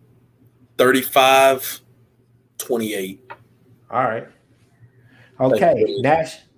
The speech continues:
Speaker 2: national picks. Let's run through it. You already know
Speaker 1: Yeah.
Speaker 2: how we do it. All right. Iowa and Maryland Friday night game. Who you got?
Speaker 1: Ooh, I'm gonna go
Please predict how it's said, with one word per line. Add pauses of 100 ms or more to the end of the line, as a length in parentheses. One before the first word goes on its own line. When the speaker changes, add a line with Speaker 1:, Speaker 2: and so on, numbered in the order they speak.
Speaker 2:
national
picks.
Let's
run
through
it.
You
already
know
Speaker 1:
Yeah.
Speaker 2:
how
we
do
it. (480)
All
right.
Iowa
and
Maryland
Friday
night
game.
Who
you
got? (540)
Speaker 1:
Ooh, (480)
I'm
gonna
go